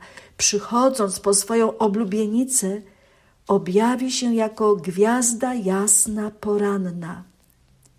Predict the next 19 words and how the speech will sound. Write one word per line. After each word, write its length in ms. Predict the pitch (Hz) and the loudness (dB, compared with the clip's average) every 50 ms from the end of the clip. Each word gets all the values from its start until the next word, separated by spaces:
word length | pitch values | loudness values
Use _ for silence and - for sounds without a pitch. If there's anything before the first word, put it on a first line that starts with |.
| _ _ _ _ _ _ _ | _ _ _ _ _ _ _
Zauważmy, 720 | - - 170 180 190 165 208 208 - - 208 196 185 185 180 | -2 0 2 2 2 2 2 0 0 0 -2 -2 -2 -4 -2
że 260 | 175 185 185 175 170 - - - - - - - - | -2 -2 -2 -2 -4 -8 -16 -20 -20 -20 -20 -20 -14
gwiazda 500 | - 175 196 180 185 196 175 - 196 185 | 2 4 6 6 6 4 2 0 -2 -2
poranna 720 | 185 - - 175 165 175 170 180 185 185 185 196 202 202 | -2 -2 -6 -4 0 0 0 0 0 -2 -2 0 2 2
zapowiada 880 | 196 196 196 190 190 - 196 190 170 175 175 180 175 180 175 175 196 190 | 2 2 0 0 -2 -2 -2 -2 -2 -2 -2 -2 0 -2 0 0 0 0
nastanie 680 | 185 185 190 190 - - - - 175 170 170 175 185 190 | 0 0 2 2 2 0 0 -2 -4 -4 -4 -6 -4 -4
świtu, 760 | - - - - - 247 247 240 240 - - 170 170 180 180 _ _ _ _ _ _ _ _ _ _ _ _ - | -4 -6 -6 -6 -6 -6 -6 -6 -6 -10 -16 -16 -16 -16 -20 _ _ _ _ _ _ _ _ _ _ _ _ -8
nowego 420 | 175 185 180 170 180 175 - 190 | -6 -6 -2 -2 -2 0 2 0
dnia. 420 | - 190 190 214 214 202 190 180 175 - - _ _ _ _ _ _ _ _ _ _ _ _ _ _ _ _ _ - _ _ - - - - - _ _ - | 0 0 -2 -2 -2 -2 -2 -4 -8 -14 -20 _ _ _ _ _ _ _ _ _ _ _ _ _ _ _ _ _ -20 _ _ -20 -20 -20 -20 -20 _ _ -2
Zanim 400 | 185 - 240 262 269 285 269 247 | 0 2 2 2 2 2 0 0
więc 300 | 220 233 220 208 - 226 | 0 0 0 0 0 0
Jezus 280 | 214 214 233 220 - | 0 0 2 0 0
Chrystus 540 | - - 240 262 247 - - 262 247 - - - | 0 -2 -2 -2 -2 -4 -4 -6 -6 -6 -6 -6
ukaże 540 | 220 202 - - 220 233 254 233 226 208 202 | -8 -10 -8 -6 -4 -4 -4 0 0 0 0
się 180 | 202 - 202 | 0 -2 -2
Izraelowi 800 | 196 - 196 160 170 175 180 175 175 185 208 220 214 202 208 - | -2 -2 -4 -4 -2 -2 -2 0 2 2 2 2 2 0 -2 -4
i 20 | 185 | -2
całemu 440 | - - 196 190 208 214 214 196 | -2 0 0 2 0 0 0 -2
światu, 640 | 196 - - - 214 226 233 226 - - 196 190 190 | -4 -6 -4 -4 -2 -2 -2 -4 -4 -4 -4 -4 -4